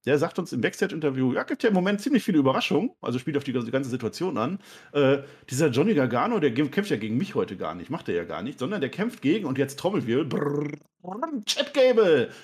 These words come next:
Und der ist auch da. Ist halt nur blöd, dass man vorher in der Show schon gesagt hat, dass der Johnny Gargano gegen Chad Gable kämpft, aber dann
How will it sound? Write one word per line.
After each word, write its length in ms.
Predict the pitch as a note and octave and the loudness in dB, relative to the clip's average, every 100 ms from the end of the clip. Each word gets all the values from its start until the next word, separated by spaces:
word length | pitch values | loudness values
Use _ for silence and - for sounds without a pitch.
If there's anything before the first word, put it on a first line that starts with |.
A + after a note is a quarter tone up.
| - | -6
Und 120 | E3+ | 0
der 100 | F#3 | 0
ist 100 | G#3 | 2
auch 100 | F#3+ | 2
da. 340 | D#3+ E3 A#3+ - - - _ _ _ | 2 2 0 -6 -20 -20 _ _ _
Ist 160 | C#3+ D3+ | 0 2
halt 120 | D#3 | 4
nur 100 | D#3 | 4
blöd, 280 | B2 C#3+ D3 | 4 4 4
dass 100 | B2+ | 0
man 100 | B2+ | -2
vorher 280 | C#3 C#3+ B2 | 4 4 4
in 60 | |
der 80 | B2+ | 0
Show 180 | - C3 | -2 -4
schon 160 | B2+ | -2
gesagt 260 | A2 A2+ - | -2 -4 -2
hat, 80 | A2 | -4
dass 220 | G2+ - | -4 -6
der 340 | G2+ E2+ D#2+ G2 | -6 -4 -6 -8
Johnny 180 | G#2+ G2 | -8 -6
Gargano 320 | F#2+ F#2 F#2 | -6 -4 -6
gegen 160 | F2+ F2 | -8 -12
Chad 160 | G2+ | -10
Gable 240 | G2 F#2 G2 | -8 -8 -6
kämpft, 320 | G#2+ G2+ - | -6 -6 -8
aber 160 | F#2+ | -10
dann 240 | F#2+ F#2+ | -8 -10